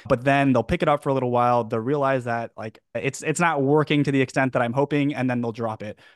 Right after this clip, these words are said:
Kind of what compelled you to continue to share online? And, like, at what point did you realize, "Huh, maybe I can make a living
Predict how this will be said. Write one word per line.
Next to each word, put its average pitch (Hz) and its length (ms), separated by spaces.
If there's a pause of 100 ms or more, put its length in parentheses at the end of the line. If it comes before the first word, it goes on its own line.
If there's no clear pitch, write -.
(120)
Kind 160 140
of 120 80
what 139 260
compelled 160 420
you 139 140
to 135 160
continue 131 600
to 123 340
share 120 560
online? 113 560 (300)
And, 127 260
like, 120 220
at 139 120
what 151 200
point 165 200
did 143 120
you 131 80
realize, 131 340 (140)
"Huh, 127 260 (240)
maybe 143 420
I 135 80
can 131 200
make 123 240
a 120 60
living 117 560